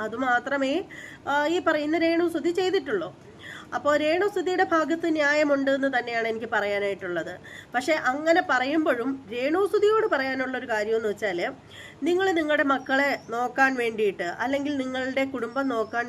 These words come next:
വേണ്ടിയിട്ട് നിങ്ങൾക്ക് സാമ്പത്തികം ആവശ്യമാണ്. അതിന് വേണ്ടിയിട്ടാണ്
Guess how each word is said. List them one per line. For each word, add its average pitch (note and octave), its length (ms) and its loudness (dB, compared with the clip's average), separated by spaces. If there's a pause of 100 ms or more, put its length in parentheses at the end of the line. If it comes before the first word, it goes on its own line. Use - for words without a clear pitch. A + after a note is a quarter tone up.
വേണ്ടിയിട്ട് G#3 420 -2
നിങ്ങൾക്ക് C#4 420 0
സാമ്പത്തികം B3 560 -2
ആവശ്യമാണ്. A3 540 -2 (720)
അതിന് E4 300 4
വേണ്ടിയിട്ടാണ് D4+ 500 2